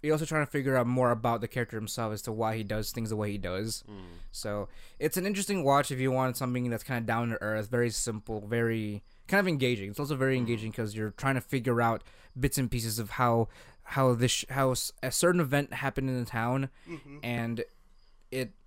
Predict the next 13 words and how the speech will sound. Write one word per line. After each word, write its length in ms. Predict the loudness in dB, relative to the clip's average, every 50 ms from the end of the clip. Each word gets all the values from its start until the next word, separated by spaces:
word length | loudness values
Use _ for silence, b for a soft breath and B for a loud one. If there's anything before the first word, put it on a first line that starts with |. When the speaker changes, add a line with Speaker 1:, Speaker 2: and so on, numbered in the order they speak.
| -12 -8
Speaker 1:
it's, 360 | -8 -6 -4 -2 -4 -2 -2
it's 180 | -4 -4 -2 -2
a, 60 | 2 2
it's 160 | 2 2 2
a 60 | 2 2
really, 540 | 4 6 6 6 8 6 6 4 4 2 0 -2
it's 200 | -2 -4 -4 -4
a 60 | -6
really 420 | -4 -2 0 0 0 0 0 -2 -2
good 220 | 0 -2 -2 -2
series 500 | -4 -4 -4 -2 -2 -2 -4 -4 -6 -8
if 80 | -10 -10
for, 380 | -8 -6 -4 -4 -4 -4 -6